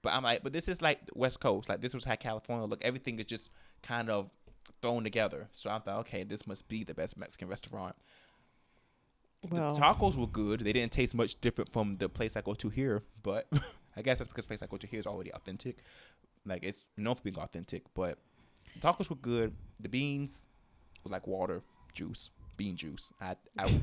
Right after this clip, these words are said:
Speaker 1: <laughs> that threw it off for me. The enchiladas wasn't good, but the part I didn't like the most was that the lady was laughing at me speaking to her in Spanish.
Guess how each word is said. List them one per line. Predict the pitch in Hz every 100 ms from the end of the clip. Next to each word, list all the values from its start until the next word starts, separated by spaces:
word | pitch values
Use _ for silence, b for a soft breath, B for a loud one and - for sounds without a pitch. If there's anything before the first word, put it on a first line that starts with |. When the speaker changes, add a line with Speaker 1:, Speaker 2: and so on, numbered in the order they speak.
| -
Speaker 1:
<laughs> | -
that | 107 -
threw | 113
it | 90
off | 92 -
for | 92
me. | 90 92 B -
The | -
enchiladas | 113 - 110 107 110 107 104
wasn't | 104 104 107
good, | 101 98 104 B B -
but | 117 101
the |
part | - 127 -
I | 113
didn't | 117
like | 110 101
the |
most | 101 107 104 -
was | 104 95
that | -
the | 101
lady | 107 110
was | 104 101 92 - 107
laughing | 98 107 110
at | 98
me |
speaking | 95 104 101
to |
her | 104
in |
Spanish. | 98 95 107 104 -